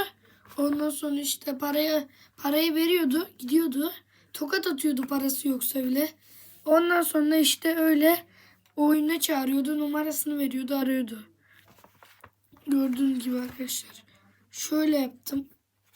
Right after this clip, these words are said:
Bakın. Geldim. İlk önce arkadaşlar bunu bir denedim.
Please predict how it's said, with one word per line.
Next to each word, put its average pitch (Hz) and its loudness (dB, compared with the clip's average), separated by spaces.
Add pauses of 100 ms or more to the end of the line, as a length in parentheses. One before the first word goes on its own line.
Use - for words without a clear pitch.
(120)
Bakın. 247 -12 (760)
Geldim. 294 0 (120)
İlk 294 -2
önce 285 -2
arkadaşlar 277 -6
bunu 277 -2
bir 269 0
denedim. 262 -4